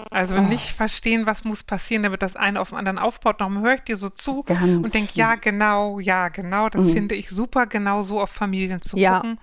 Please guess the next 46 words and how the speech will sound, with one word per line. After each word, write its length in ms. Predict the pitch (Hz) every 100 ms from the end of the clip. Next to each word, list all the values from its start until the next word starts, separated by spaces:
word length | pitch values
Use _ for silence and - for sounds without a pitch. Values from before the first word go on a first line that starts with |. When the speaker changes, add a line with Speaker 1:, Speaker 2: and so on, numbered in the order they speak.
| - - - -
Speaker 1:
und 140 | 214
auch 240 | 214 240 -
auf 120 | 233
Familien 540 | 262 247 247 247 240 -
zu 160 | - 247
gucken 360 | - 254 240
und 120 | 233
zu 140 | - 226
sagen, 360 | 233 226 233 - - -
das 180 | - 208
kann 240 | - 269 269
alles 360 | 214 233 -
mal 140 | 220 214
passieren 720 | - 208 - 247 269 277 285
und 160 | 220 220
wir 80 | 214
können 260 | 226 220
uns 140 | 202 -
trotzdem 400 | - 226 - 202
Hilfe 260 | 220 -
und 120 | 202
Unterstützung 440 | 190 190 - 247 220
Speaker 2:
Ja. 320 | 190 214 -
Speaker 1:
holen. 380 | 202 208 226 269
Speaker 3:
Und 160 | 208 220
die 120 | 208
Welt 200 | 202 190
geht 180 | 196 185
nicht 160 | 180 170
unter, 260 | 170 165
genau. 380 | 165 175 151 165 - _ _ -
Speaker 1:
Genau, 280 | 233 220 226
und, 220 | 226 233
und 100 | 240
sagen, 140 | 254
da, 100 | 262
da 160 | 254 262 240
braucht 320 | - 262 254 -
die 60 |
Mutter 280 | 269 339 302
Unterstützung 720 | 247 233 - 247 - 247 226
und 380 | 220 220 - -
der 120 | 214
große 400 | 208 220 214 220
Sohn 320 | 185 196 196 -
auch. 540 | 233 302 302 -